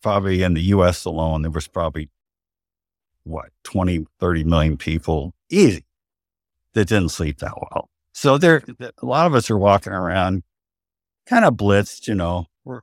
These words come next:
we're, we could use some more sleep. Um, you're not alone. Um,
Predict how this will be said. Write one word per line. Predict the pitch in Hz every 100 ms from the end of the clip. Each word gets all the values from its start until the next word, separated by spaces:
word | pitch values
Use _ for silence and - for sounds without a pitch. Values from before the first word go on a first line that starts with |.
| _
we're, | 123 123
we | - 131
could | 120 98
use | 101 -
some | 104
more | 87
sleep. | 85 - 90 87 - _ _ _ _ _ _ _ -
Um, | 95 87 82 87
you're | - 101
not | 120 156
alone. | 117 98 95 95 95 _ _ _
Um, | 98 92 87 85 85